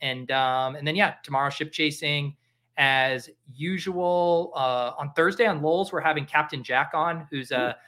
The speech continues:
Speaker 1: a known, uh, sports bettor and content creator. So excited to talk sports betting with him on Thursday. And then,
Speaker 2: Yeah,
Speaker 1: uh,
Speaker 2: Unabated,
Speaker 1: yeah, if
Speaker 2: one
Speaker 1: you
Speaker 2: of those
Speaker 1: guys
Speaker 2: good sites. Yeah.
Speaker 1: Yeah, yeah. Um, so that'll be fun. And then, like I mentioned at the top of the show,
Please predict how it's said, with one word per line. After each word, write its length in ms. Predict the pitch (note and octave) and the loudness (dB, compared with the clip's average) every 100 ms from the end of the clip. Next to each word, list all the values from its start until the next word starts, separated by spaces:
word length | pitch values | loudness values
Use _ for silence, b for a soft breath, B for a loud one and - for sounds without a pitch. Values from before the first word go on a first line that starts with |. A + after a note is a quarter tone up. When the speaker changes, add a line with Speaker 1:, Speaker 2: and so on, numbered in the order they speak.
| b | b
Speaker 1:
a 40 | B2+ | -6
known, 440 | C3+ C#3 C#3 C3+ - | -4 -2 -4 -8 -6
uh, 220 | C3 B2+ | -2 -2
sports 340 | A#2+ - D3+ D3+ | -4 -2 -2 0
bettor 360 | D3 C#3 C3 | 2 2 2
and 120 | B2+ | 0
content 400 | A#2+ C3+ C3+ C#3 | -2 -4 -2 -8
creator. 380 | - B2+ B2+ B2+ | -6 -4 -2 -2
So 200 | - B2 b b | -2 -4 b b
excited 320 | - D3+ C3+ B2 | -4 0 0 0
to 20 | |
talk 160 | C3+ | -2
sports 280 | - - B2+ | -2 -6 -8
betting 320 | - B2 A#2+ A#2+ | -4 -6 -6 -10
with 140 | A#2+ - | -14 -10
him 260 | B2 A#2+ - | -10 -10 -12
on 280 | A#2 A#2 A#2+ - | -10 -10 -12 -8
Thursday. 380 | C#3 - A2 - _ | -8 -6 -10 -12 _
And 160 | C3+ C3 | -4 -2
then, 140 | C3 | 2
Speaker 2:
Yeah, 100 | C3+ | 2
Speaker 1:
uh, 40 | |
Speaker 2:
Unabated, 280 | C#3 D#3 D#3+ | 2 2 6
Speaker 1:
yeah, 120 | G3 | 6
if 80 | C#3 | 6
Speaker 2:
one 80 | E3 | 4
Speaker 1:
you 20 | |
Speaker 2:
of 60 | E3 | 4
those 160 | F3+ | 4
Speaker 1:
guys 60 | F3 | 2
Speaker 2:
good 200 | F3 D#3+ | -8 -4
sites. 420 | A2 - - - | -4 -4 -10 -18
Yeah. 120 | - C3+ _ _ _ _ _ _ - | -14 -14 _ _ _ _ _ _ 6
Speaker 1:
Yeah, 320 | D#3+ E3 - | 8 8 4
yeah. 680 | - D3 A#2 E3 D3 C#3+ C3+ | 6 6 6 4 4 6 4
Um, 140 | C3 B2+ | 2 -2
so 120 | - | 0
that'll 200 | D3 E3 | 2 4
be 120 | D#3+ | 2
fun. 260 | D#3 E3 D#3+ | 2 2 2
And 80 | D3+ | 0
then, 120 | D3 | 2
like 160 | D3+ | 2
I 60 | D#3 | 2
mentioned 320 | D3 D3 D#3+ | 0 -2 -4
at 60 | C#3+ | -6
the 60 | |
top 220 | - D3+ C#3 | -2 -2 -2
of 40 | |
the 60 | C3 | -6
show, 580 | - D3 C#3 C3 C3 | -2 -2 0 -4 -8